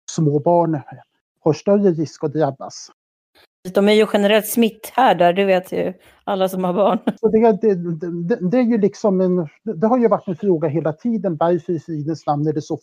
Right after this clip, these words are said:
Speaker 1: få barn som blir sjuka i det här?
Speaker 2: Jag tänker att vi ska
Speaker 1: Ja.
Speaker 2: gå vidare.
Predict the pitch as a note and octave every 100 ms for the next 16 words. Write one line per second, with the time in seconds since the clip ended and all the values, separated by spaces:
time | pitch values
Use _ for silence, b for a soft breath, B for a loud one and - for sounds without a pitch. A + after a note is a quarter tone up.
0 | - E3 D3 B3 A#3+ - E3+ D#3+ D3+ -
1 | C3 C3 A#2+ - - - - A3+ C4 B3
2 | B3 A3+ A3+ G3+ G#3